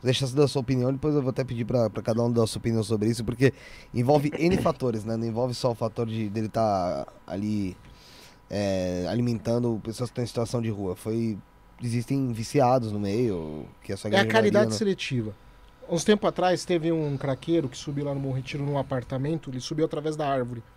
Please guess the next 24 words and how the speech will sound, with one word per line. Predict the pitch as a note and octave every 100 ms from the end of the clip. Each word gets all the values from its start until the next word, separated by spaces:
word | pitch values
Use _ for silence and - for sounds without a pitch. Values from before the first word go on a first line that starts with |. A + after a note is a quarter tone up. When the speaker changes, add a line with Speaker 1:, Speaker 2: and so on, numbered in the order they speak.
| -
Speaker 1:
Hum. | A#2 A#2 - - - - - - -
Speaker 2:
E | D3 D3+ D#3 D#3
entrou, | D#3+ F3 G3 G#3+ G#3
entrou | F#3 F#3+ D#3+
no, | D#3+
no | D#3+
apartamento | D3+ E3 D#3+ D3 C#3+
de | D#3
uma | C#3+
professora, | D#3+ D3+ C#3+ D3+ C#3+
acho | -
que | D3+
aposentada | D3+ C#3+ C#3+ C3+ C#3+ B2+
até, | G#2+ C3
se | B2
eu | A2+
não |
me | A2
engano, | A#2+ D#3 - - - - -
e | E3+ F3+
estuprou | - G3+ A3+
ela. | C3+ A2 - - - - - - - - -
Speaker 1:
Porra. | B2
Speaker 2:
Teve | A2+